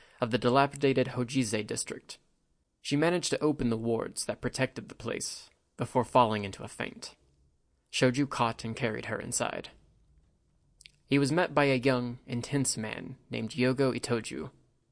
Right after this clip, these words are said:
He was, apparently, one of Angai's colleagues in the Black Watch, a skilled ward master who had provided the means to circumvent several hastily concealed wards around Shoju's prison.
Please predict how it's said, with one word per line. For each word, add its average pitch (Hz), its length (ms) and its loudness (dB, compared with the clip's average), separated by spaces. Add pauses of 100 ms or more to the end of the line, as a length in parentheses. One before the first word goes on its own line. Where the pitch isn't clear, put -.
(480)
He 143 160 6
was, 127 480 0
apparently, 117 580 2 (480)
one 127 160 6
of 117 80 4
Angai's 120 400 4
colleagues - 480 0
in 117 80 -4
the 110 60 -4
Black 113 280 0
Watch, - 420 -8 (460)
a - 60 -4
skilled 151 400 4
ward 120 300 6
master 113 480 -4
who 120 100 -4
had 113 100 -2
provided 120 400 0
the 117 60 -2
means 107 300 -2
to 107 100 -4
circumvent 110 560 0
several 113 400 0
hastily 117 540 -2
concealed 110 440 -4
wards 110 460 0
around 107 300 -2
Shoju's 113 420 -2
prison. - 460 -6